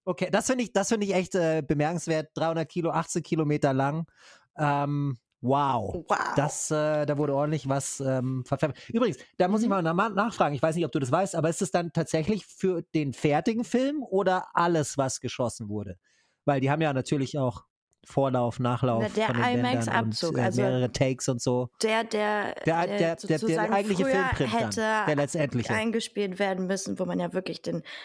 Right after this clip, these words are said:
Speaker 2: noch, äh, eindreht und so. Ja, der Abzug. Mhm.
Speaker 1: Wow, okay. Also der fertig geschnittene Film, dreihundert Kilo. Boah. Da möchte ich gar nicht wissen, wie viel, äh, wie viel mehr,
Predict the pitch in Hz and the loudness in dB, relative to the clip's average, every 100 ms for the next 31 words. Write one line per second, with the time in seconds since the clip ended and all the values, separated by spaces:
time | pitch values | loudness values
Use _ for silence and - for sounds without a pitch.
0 | - - 165 - - - - 214 233 190 | -14 -6 -6 -6 -10 -4 0 2 0 -2
1 | 196 190 185 175 165 180 185 185 - 190 | -2 -2 -2 -6 -6 -4 -2 -2 -2 -4
2 | 160 - - _ - 180 - - 190 - | -4 -10 -20 _ -8 -6 -4 -4 -4 -6
3 | 165 - - - 170 185 240 254 _ _ | -8 -10 -16 -12 -6 -2 -2 -6 _ _
4 | _ _ _ - 110 120 151 101 120 - | _ _ _ -2 0 0 0 -2 -4 -2
5 | 123 104 107 123 151 170 185 156 143 143 | -2 0 0 2 2 2 0 0 -2 0
6 | 156 147 139 139 127 123 123 127 131 - | 0 -2 -2 0 0 0 0 0 -2 -4
7 | 131 110 113 107 92 _ _ _ - 147 | -6 -6 -8 -8 -10 _ _ _ -8 -2
8 | 175 202 180 185 196 170 214 220 - - | 0 0 0 0 0 -2 -2 -4 -8 -16
9 | - 156 202 - 208 208 202 - 175 175 | -4 -2 -2 -2 0 0 -2 -2 0 0
10 | 170 151 185 190 185 175 160 170 180 185 | 0 -2 0 2 2 2 0 2 0 0